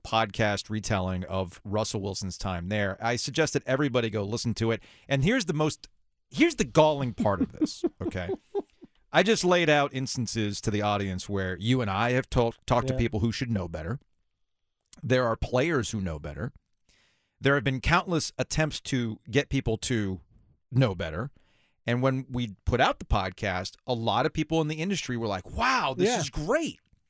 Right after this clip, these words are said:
Speaker 1: When he left Seattle, the Seattle Times columnist actually said, "Hey, Seattle Seahawks fans, go listen to this podcast
Speaker 2: <laughs>
Speaker 1: 'cause it'll actually put a lot of what happened here in Seattle
Speaker 2: Mm-hmm.
Speaker 1: in perspective on his way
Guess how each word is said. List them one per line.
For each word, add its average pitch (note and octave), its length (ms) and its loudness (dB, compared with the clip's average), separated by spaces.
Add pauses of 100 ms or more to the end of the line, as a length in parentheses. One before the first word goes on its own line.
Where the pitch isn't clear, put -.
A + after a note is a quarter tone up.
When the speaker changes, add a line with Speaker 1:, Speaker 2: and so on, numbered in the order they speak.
(580)
Speaker 1:
When D3 200 2
he G#3 160 2
left A#3 280 4
Seattle, F3+ 720 2 (560)
the B2+ 140 4
Seattle C#3+ 580 2
Times C#3 420 0
columnist C3+ 580 0 (120)
actually B2+ 560 -2
said, B2 320 0
"Hey, F3+ 560 0 (520)
Seattle A2+ 580 2
Seahawks G#2+ 440 0
fans, A#2 400 -2 (220)
go C#4+ 160 10 (120)
listen D4+ 300 2
to B3 140 0
this G3+ 180 0
podcast G3 640 0
Speaker 2:
<laughs> - 0 -
Speaker 1:
'cause D#3 140 2
it'll F#3 260 2
actually G#3 600 0
put - 320 0
a E3 80 0
lot D#3 320 4
of F#3 100 -2
what D3 140 -4
happened E3+ 400 -2
here C#3+ 180 2
in C3 80 0
Seattle C#3 460 2
Speaker 2:
Mm-hmm. F#3 100 2
Speaker 1:
in C4+ 100 -2
perspective C3+ 600 0
on A#2+ 100 4
his A#2+ 140 0
way A#2 200 0